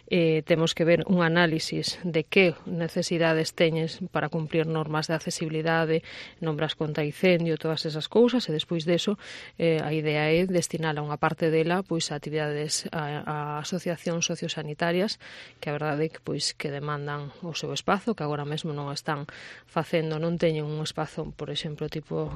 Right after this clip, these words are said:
eh, a, asociacións do Alzheimer, en este caso a fal,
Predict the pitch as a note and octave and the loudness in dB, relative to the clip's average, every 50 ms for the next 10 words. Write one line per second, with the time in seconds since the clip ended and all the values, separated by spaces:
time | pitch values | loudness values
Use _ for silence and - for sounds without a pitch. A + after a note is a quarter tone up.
0 | F3+ - F3+ E3 D#3 D3+ D#3+ E3 - - - - - E3 D#3 C#3+ D3 - D#3 D#3 | -6 -4 -4 -4 -4 -4 -6 -8 -10 -14 -14 -10 -8 -6 -6 -6 -8 -8 -8 -8
1 | D3+ - F3+ E3+ - D#3+ - - E3+ D#3+ D#3 D#3+ D#3+ D3+ D#3 - - - G#3+ G#3+ | -6 -6 -6 -6 -6 -8 -4 -2 -2 -2 -2 -2 -2 -2 -2 0 4 6 6 8
2 | G3+ F#3 D#3+ D3+ D3 D3 D3 - D#3+ - C#3+ C#3+ - - D#3 - - G3 F#3 G3+ | 6 6 2 0 -4 -4 -6 -6 -8 -6 -6 -6 -6 -6 -8 -2 2 4 4 4